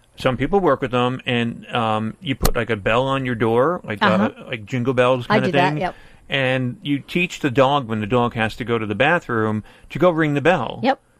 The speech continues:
Speaker 1: Um, so how would you actually set that up for somebody that wants to teach their dog to do that?
Speaker 2: I actually do that for all of my clients, um, especially when the
Speaker 1: I think
Speaker 2: puppies
Speaker 1: it's
Speaker 2: are coming
Speaker 1: awesome.
Speaker 2: in.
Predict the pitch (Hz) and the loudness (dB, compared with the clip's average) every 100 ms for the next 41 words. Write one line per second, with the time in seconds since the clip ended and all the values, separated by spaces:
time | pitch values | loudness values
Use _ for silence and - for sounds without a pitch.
0 | _ - 127 123 127 123 123 - - - | _ -6 0 2 2 0 -4 -10 -6 2
1 | 143 135 127 127 - _ _ _ - 139 | 2 4 0 -2 -8 _ _ _ -6 -4
2 | 143 123 127 123 113 - 120 101 117 - | -2 -2 0 0 0 -2 -6 -2 -2 0
3 | 117 113 - 104 120 107 107 104 - 107 | -2 -2 -6 -4 -2 0 0 0 0 -2
4 | 104 110 - 117 - 113 101 101 95 101 | -2 -8 -6 -6 -6 -4 0 0 0 -4
5 | 110 98 - - 247 240 - 185 196 170 | -4 -4 -2 0 2 0 -2 -2 0 0
6 | - - 160 190 175 156 165 160 143 - | 0 0 2 2 -2 -4 -4 -4 -6 -10
7 | - 151 151 - 160 - 165 160 156 180 | -8 -6 -6 -2 -2 2 0 2 4 4
8 | 180 185 - 107 156 - - | 4 2 0 0 -2 -4 -6